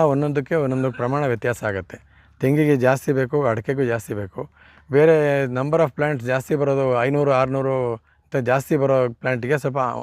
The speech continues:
ಇದು ಕಮ್ಮಿ ಮಾಡ್ತಾ ಹಾಕ್ತಿರೋ ಒಂದೊಂದು ಕೆ ಜಿ ಹಾಕಿದ್ರೆ ಸಾಕಾಗುತ್ತೆ. ದೊಡ್ಡ ದೊಡ್ಡ ಮರಗಳಿಗೆ ಜಾಸ್ತಿ ಪ್ರಮಾಣ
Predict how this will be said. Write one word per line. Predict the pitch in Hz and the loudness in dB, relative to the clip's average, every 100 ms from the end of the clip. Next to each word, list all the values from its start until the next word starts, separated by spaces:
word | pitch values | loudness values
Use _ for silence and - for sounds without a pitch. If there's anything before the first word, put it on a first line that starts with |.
| - - | -12 -8
ಇದು | 135 127 110 _ - - _ - | -4 -4 -6 _ -20 -20 _ -4
ಕಮ್ಮಿ | 135 165 | 0 2
ಮಾಡ್ತಾ | 151 131 117 120 | 2 0 0 -2
ಹಾಕ್ತಿರೋ | 110 117 - 123 | -2 -4 -4 -2
ಒಂದೊಂದು | 113 143 143 | 0 0 -2
ಕೆ | 123 127 | -2 -2
ಜಿ | 123 | 0
ಹಾಕಿದ್ರೆ | 113 110 | -2 -4
ಸಾಕಾಗುತ್ತೆ. | 110 101 95 92 139 | -6 -6 -8 -6 -2
ದೊಡ್ಡ | 131 147 160 | 0 4 4
ದೊಡ್ಡ | 151 143 | 2 0
ಮರಗಳಿಗೆ | 139 131 165 | -2 -4 -4
ಜಾಸ್ತಿ | 139 131 127 143 | -2 -4 -4 -6
ಪ್ರಮಾಣ | 127 123 | -6 -4